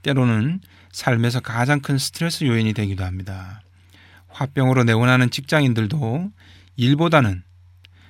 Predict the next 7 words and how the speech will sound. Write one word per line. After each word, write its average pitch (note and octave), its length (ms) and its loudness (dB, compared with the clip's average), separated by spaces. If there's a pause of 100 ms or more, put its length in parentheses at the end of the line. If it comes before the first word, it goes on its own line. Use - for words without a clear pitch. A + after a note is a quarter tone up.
(120)
조직 C3+ 260 2
내 A2+ 140 2
사람 F3 340 -2
때문에 A#2 640 -2 (180)
더 A2+ 140 0
힘들다고 A#2+ 580 0
호소합니다. G2+ 760 -6